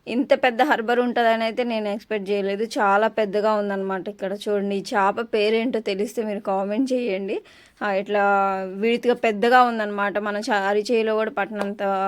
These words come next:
పెద్దగా ఉంది. అందరు తీసుకెళ్తూ ఉన్నారు. ఇదిగోండి, ఇలా కట్టేశారు. ఇది తీసి, తీయగానే, పట్టగానే ఐస్లో వేసినట్టున్నారు. ఇంకా ఐలో కూడా బ్లడ్ క్లాట్ అనేది మనకి క్లియర్గా అర్థమవుతూనే ఉంది.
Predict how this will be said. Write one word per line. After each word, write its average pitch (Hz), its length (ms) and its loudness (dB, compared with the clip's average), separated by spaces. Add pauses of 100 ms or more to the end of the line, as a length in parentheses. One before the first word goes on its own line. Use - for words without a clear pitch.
(140)
పెద్దగా 202 400 -2
ఉంది. 196 280 -6
అందరు 220 380 -2
తీసుకెళ్తూ 208 640 -4
ఉన్నారు. 190 440 -4 (1500)
ఇదిగోండి, 208 480 -8 (280)
ఇలా 202 300 -2
కట్టేశారు. 208 600 -2
ఇది 208 320 0 (180)
తీసి, 240 360 -2
తీయగానే, 240 580 -2
పట్టగానే 233 680 -2
ఐస్లో 220 340 0
వేసినట్టున్నారు. 202 800 -2 (120)
ఇంకా 202 440 -4
ఐలో 226 340 2
కూడా 233 360 0
బ్లడ్ 208 300 -4
క్లాట్ 208 320 2
అనేది 202 420 0
మనకి 233 300 -4
క్లియర్గా 208 500 0
అర్థమవుతూనే 196 680 -2
ఉంది. 190 300 -6